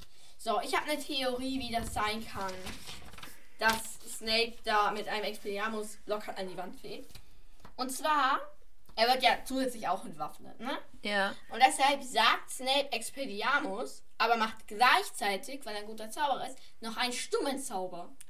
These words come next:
Speaker 2: Ach so, ja, das
Speaker 1: Und
Speaker 2: könnte
Speaker 1: schmettert
Speaker 2: sein.
Speaker 1: dadurch gleichzeitig locker noch an die Wand mit, was weiß ich, für ein Z-,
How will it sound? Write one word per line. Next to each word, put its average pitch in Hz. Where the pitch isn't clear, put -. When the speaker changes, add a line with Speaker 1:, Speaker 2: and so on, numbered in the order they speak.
Speaker 2:
Ach 202
so, 254
ja, 196
das 269
Speaker 1:
Und -
Speaker 2:
könnte 254
Speaker 1:
schmettert 277
Speaker 2:
sein. 262
Speaker 1:
dadurch 277
gleichzeitig 262
locker 262
noch 240
an 233
die 220
Wand 226
mit, 196
was 196
weiß 214
ich, 240
für 202
ein -
Z-, -